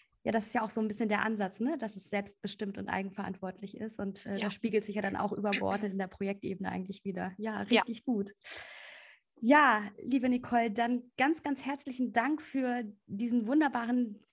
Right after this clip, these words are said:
Speaker 1: Theorie-Praxistransfer und, äh, ein wunderbares, selbstbestimmtes und eigenverantwortlich-, eigenverantwortliches Projekt, das du mitbegleitest.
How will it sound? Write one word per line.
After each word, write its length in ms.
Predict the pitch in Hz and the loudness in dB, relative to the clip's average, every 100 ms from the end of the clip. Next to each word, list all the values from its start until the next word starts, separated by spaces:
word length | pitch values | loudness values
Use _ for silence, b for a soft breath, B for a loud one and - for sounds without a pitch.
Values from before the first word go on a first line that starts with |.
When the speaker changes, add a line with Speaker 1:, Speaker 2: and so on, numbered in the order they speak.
| _ | _
Speaker 1:
Theorie-Praxistransfer 1800 | 262 247 247 277 - - 285 - 285 262 - 208 233 - - 214 240 320 247 | -4 -4 -2 -4 -4 -2 -2 0 -2 -4 -4 -4 -2 -4 0 2 2 -2 -8
und, 300 | 226 240 240 - | -6 -4 -6 -8
äh, 300 | - 214 214 - | -6 -4 -6 -6
ein 320 | - 214 214 | -2 -2 0
wunderbares, 500 | 226 240 220 220 240 | 0 0 0 -2 -2
selbstbestimmtes 680 | 240 233 - 240 - 214 220 | -4 -4 -4 -6 -6 -8 -4
und 100 | 214 | -2
eigenverantwortlich-, 760 | - 220 226 226 208 202 208 - _ | 0 0 -2 -4 -4 -6 -8 -10 _
eigenverantwortliches 1160 | - 214 285 269 247 233 240 233 220 220 208 - | -2 0 2 0 0 0 0 -2 -6 -6 -10 -14
Projekt, 440 | - 208 220 247 | -6 -2 -2 -4
das 220 | 196 196 - | -6 -6 -6
du 380 | 233 220 208 B B B B | -2 -2 -2 B B B B
mitbegleitest. 1080 | 208 226 - - 220 202 190 202 262 277 - | 4 4 4 -2 -4 0 -2 -2 -4 -6 -8